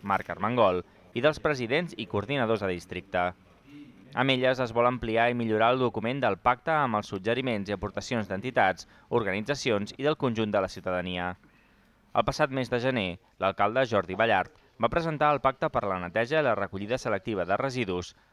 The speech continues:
un acord que vol implicar tots els grups municipals, els agents socials i el conjunt de la ciutadania. El pacte inclou un pla que recull un increment pressupostari de la dotació d'Ecoquip d'un milió i mig d'euros. També cobreix la contractació indefinida de disset persones i l'increment de costos de personal,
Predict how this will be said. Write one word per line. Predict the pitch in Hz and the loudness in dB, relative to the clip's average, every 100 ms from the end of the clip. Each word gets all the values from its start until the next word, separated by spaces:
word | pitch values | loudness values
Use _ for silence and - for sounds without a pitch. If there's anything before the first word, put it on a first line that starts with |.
| _ | _
un | 101 113 | -2 0
acord | 123 127 | 4 2
que | - 107 | 2 0
vol | 139 | 0
implicar | 135 110 - 151 - | -2 -6 -2 -2 0
tots | 139 120 | -2 0
els | 104 | -2
grups | 117 135 107 | -2 -4 -4
municipals, | 90 98 120 117 98 95 - - - | -8 -6 -2 2 4 2 -6 -20 -14
els | 95 98 | -6 -4
agents | 101 135 120 | -2 -4 -4
socials | 90 - 127 151 - | -8 -2 0 0 -4
i | 143 | -4
el | 151 | -2
conjunt | 113 104 113 110 | -4 -2 -2 2
de | |
la | 113 95 | 2 0
ciutadania. | 90 90 87 87 87 87 - _ _ - | -4 -4 -4 -4 -4 -6 -8 _ _ 0
El | 120 117 | 0 4
pacte | 123 - 127 | 2 4 0
inclou | 123 120 123 | 2 2 2
un | 120 120 | 2 2
pla | 123 123 | 2 2
que | 131 | 0
recull | 120 123 127 | -2 -2 -2
un | 127 | 0
increment | 120 117 123 139 | -2 -2 -2 -2
pressupostari | 127 123 110 - 123 147 | -2 -4 -8 -2 0 2
de | 139 | 2
la | 113 | 2
dotació | 107 98 - 123 | 2 0 -2 0
d'Ecoquip | 104 104 151 113 95 - - _ | 0 0 -2 -2 -6 -6 -18 _
d'un | 123 160 | -2 0
milió | 147 127 | 2 2
i | 120 | 2
mig | 110 98 95 | 0 -4 -6
d'euros. | 90 82 82 82 - - _ _ _ _ - | -4 -4 -6 -6 -8 -20 _ _ _ _ 0
També | 139 139 131 | 2 2 2
cobreix | 143 131 127 131 | 2 2 2 2
la | 127 | 0
contractació | 127 120 120 117 - 123 | 0 -2 -2 -4 -2 0
indefinida | 120 113 113 113 123 | 0 -2 -2 0 0
de | 117 | 0
disset | 104 - 117 117 | -4 -4 -2 0
persones | - 123 104 92 - - | 2 2 2 0 -4 -8
i | 113 | -4
l'increment | 113 117 127 151 | 0 0 0 0
de | 123 | 0
costos | 123 - 151 | 0 0 -2
de | 101 | 0
personal, | 101 - 143 120 95 | 0 -2 2 4 4